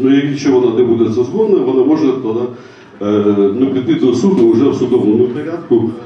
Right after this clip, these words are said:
е, розглядувати буде наше рішення.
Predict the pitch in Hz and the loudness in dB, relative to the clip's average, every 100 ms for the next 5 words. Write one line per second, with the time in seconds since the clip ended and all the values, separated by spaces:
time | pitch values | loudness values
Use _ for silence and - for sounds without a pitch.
0 | - - - 107 104 107 110 101 90 87 | -20 -16 -6 0 2 2 0 0 -2 -6
1 | - - - - - - - - 120 127 | -12 -20 -20 -20 -20 -20 -18 -10 -2 0
2 | 123 139 120 113 120 113 170 135 120 117 | 2 2 2 2 2 2 0 2 2 2
3 | 131 123 117 117 113 98 - - | 0 0 0 0 0 -2 -6 -10